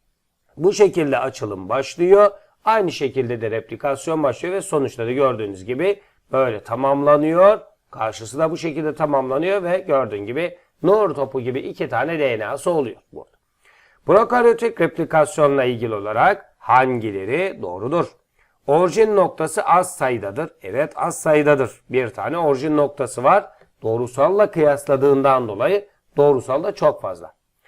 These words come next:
Yeni iplik sentezi iki yönde ilerler. Zaten net olarak göstermiş burada da. İki yönde ilerler. Doğru. Replikasyonun tamamlanması ile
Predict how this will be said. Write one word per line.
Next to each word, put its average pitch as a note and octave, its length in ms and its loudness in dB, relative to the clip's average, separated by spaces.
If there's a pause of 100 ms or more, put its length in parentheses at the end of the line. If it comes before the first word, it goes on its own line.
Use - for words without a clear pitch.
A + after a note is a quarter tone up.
(320)
Yeni C3 340 0
iplik G3+ 320 -2
sentezi D#3 540 -4
iki C#3+ 300 -6
yönde D3 320 2
ilerler. G#2+ 420 -6
Zaten C3+ 560 0
net D3+ 200 2
olarak A#2+ 360 -2
göstermiş A2+ 600 -8
burada F#2+ 320 -12
da. F3 280 -4 (260)
İki C3+ 200 -10
yönde G#2+ 340 -2
ilerler. G2 480 -8 (220)
Doğru. G2 380 -2 (760)
Replikasyonun G#3+ 880 0
tamamlanması D#3+ 1000 2
ile B2+ 400 -2